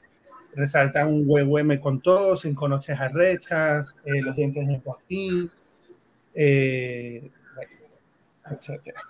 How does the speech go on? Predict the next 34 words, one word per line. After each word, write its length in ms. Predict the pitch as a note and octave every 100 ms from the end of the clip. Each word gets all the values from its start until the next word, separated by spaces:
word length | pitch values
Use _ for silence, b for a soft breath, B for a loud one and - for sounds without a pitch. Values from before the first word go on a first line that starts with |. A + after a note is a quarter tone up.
| - - - F3 E3
Y 60 |
por 180 | C#3 D3+
su 160 | C#3+ E3+
obra, 360 | F3+ G3 - -
ella 280 | C#3+ D3 C#3+
fue 200 | - D#3+
merecedora 800 | D#3 D#3+ D#3+ C#3+ C#3 D3 E3+
de 100 | F3+
la, 300 | C#3 C3 B2 C3+
la 140 | C#3 C#3+
primera 340 | C#3+ D#3+ -
persona 320 | - - D3+
en 80 | C#3
recibir 460 | C3+ C#3+ C3+ E3 F3 _ _ _ _
el 140 | D#3 C#3+
premio 320 | D3 D#3 F3
Cervantes, 800 | F3 D3 D3 D#3 D#3 F3+ F3 - - _ D3+ C3+
eh, 380 | C3 B2+ B2 A#2+ B2+ C3+
Chico 480 | - F#3 D#3+ F#3 G#3
a 60 | C#3+
nivel 260 | C3+ C3+
Iberoamérica, 680 | D3 D#3 B2+ B2+ A#2+ - _ _ _ - A4+ _ _ _ _ - _ _ -
que 160 | C#3
lleva 320 | B2+ C#3+ C#3+
tres 260 | D3+ D#3 D3+
años 240 | D#3 D#3
dándose 360 | D#3+ D#3+ F#3 F#3
y 60 | D#3
que 100 | D3
la 80 | C3+
verdad 420 | B2 B2+ C3+ D3+
es 220 | D3+ C#3+
un 260 | D3+ C#3+ C3
gran, 200 | C3